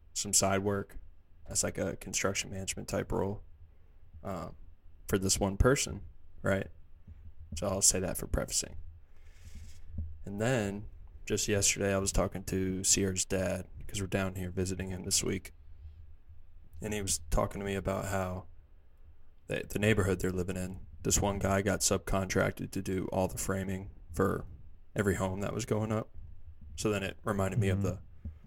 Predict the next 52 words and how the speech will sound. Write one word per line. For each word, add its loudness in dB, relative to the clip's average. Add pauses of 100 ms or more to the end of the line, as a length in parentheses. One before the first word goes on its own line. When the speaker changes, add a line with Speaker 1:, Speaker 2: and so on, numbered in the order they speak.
(640)
Speaker 1:
the 0
side 6
work 0
I 2
was -2
proposed 0
with -4
'cause 0
that 0
involved 2
some -2
framing -4
and -10
stuff. -2 (680)
So -2
I -2
was, -2 (540)
I -4
was 4
thinking 8
about 4 (420)
asking 2
her 2
dad 2
if 0
he 0
knew -2 (200)
of 4
the 2
guy 2 (480)
who 0
wants -4
me -2
to -2
do -2
some -4
work -2
for 0
him -6
'cause 2
he 2
used 2
to 2 (320)
deliver 4
in -2
the -4
area. -2 (1200)
Ended 0
up 2
not 2
saying 2
anything. -4